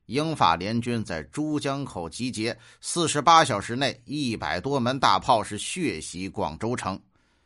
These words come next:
一九零零年十二月二十四日，当时侵入北京的八国联军逼迫清政府签订了《辛丑条约》。一九三七年的十二月二十四日，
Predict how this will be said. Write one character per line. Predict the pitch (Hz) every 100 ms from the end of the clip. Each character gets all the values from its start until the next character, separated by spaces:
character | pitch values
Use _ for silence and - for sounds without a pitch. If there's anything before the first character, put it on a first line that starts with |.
| _ _ _
一 | 117 151 160
九 | 123 92
零 | 90 123 143
零 | 131 120
年 | 110 113
十 | - -
二 | 131 113
月 | 92
二 | 101 95
十 | 107
四 | - 101
日， | 80 - _ _ - -
当 | - 233 214
时 | 185 196
侵 | - 220
入 | 190 123
北 | 110 101
京 | 143 165
的 | 151
八 | 180 180
国 | 143
联 | 147 170
军 | 185 185 - _ _
逼 | 143 170 180
迫 | - 104
清 | 87 175 190
政 | 170 110
府 | 87 85
签 | - 147 151
订 | 139
了 | 87
《辛 | - - 156 165
丑 | - 76
条 | - 90 113
约》。 | 127 - _ _ _ _ _ _ _
一 | - 156 175
九 | 101 76
三 | - 151 151
七 | - 165
年 | 101 92
的 | 101 98 - - _
十 | - 139
二 | 131 107
月 |
二 | 98 98
十 | 107
四 | - 101
日， | 73